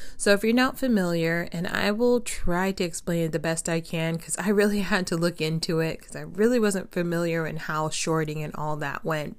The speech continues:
But what happens is that a lot of these money managers at hedge funds go in and they predict the success or doom of a specific stock. So what they do is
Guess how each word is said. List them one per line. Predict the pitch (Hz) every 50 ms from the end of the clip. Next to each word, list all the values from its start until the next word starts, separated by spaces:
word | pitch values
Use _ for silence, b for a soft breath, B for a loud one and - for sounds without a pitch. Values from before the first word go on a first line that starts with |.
| - -
But | - - - 185 175 190 - - - B B B B B B B B B B B B B B B B B B B B B
what | - 220 277 330 330
happens | - - 254 233 226 233 - 165 170 175 180 185 180 180
is | 170 165 -
that | - 180 175 175 175
a | - 185
lot | 196 196 202 220 247
of | 254 233 -
these | 226 202 202 202 202 196 -
money | 185 185 180 180 180 180
managers | 180 165 160 160 160 160 160 - 156 151 151 156 -
at | 156 156 151 -
hedge | - - - - 156 151 147 -
funds | - - 151 143 151 151 156 160
go | - - 180 190 202 208
in | - - 165 165 165 165
and | 160 160 160
they | 165 165 165
predict | 165 - - - 165 - - - - 208 196 190 190 - - - b b b b b b b b b b b
the | 185 160 151 185 180 170 170 165 160 160 160 160 165
success | 165 - - 180 165 - - - 190 180 185 196 202 - - - - _
or | - 175 170 170 170 165 165
doom | 160 - - 175 170 165 165 160 156 156 160 165 - -
of | - 160 156 156
a | 160
specific | - - - 160 156 - - 156 - 156 147 -
stock. | - - - - - 156 143 107 - - - - - - - - - - - -
So | - - 190 185
what | 175 180 190 190 - -
they | - 220 254 254
do | 208 - 170 165 165 160 160 165 165 - -
is | 151 147 147 151 151 156 - -